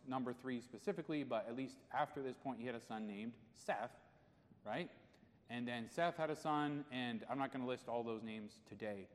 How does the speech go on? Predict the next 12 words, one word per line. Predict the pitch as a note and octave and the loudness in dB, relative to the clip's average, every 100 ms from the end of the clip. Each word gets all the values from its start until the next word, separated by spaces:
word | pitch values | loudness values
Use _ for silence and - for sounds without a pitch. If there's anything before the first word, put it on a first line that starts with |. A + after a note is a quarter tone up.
| - | -8
but | A#2+ | -2
we | B2 | 2
have | C3 C3+ B2+ | 4 4 4
this | A2 A#2+ | -2 0
other | A#2 G#2 | 0 0
line. | G#2 F#2+ E2 - - - - - - | -2 -2 -6 -18 -20 -20 -20 -20 -2
I | D#3 G3+ | 0 4
find | B3 A#3 | 4 6
this | G#3 - | 6 6
very | E3+ G3 F#3+ | 6 8 6
important | D#3 - G#3 E3+ B2+ | 4 8 10 10 4
because | B2+ - - A3+ D3+ A#2+ | -2 -4 8 10 10 8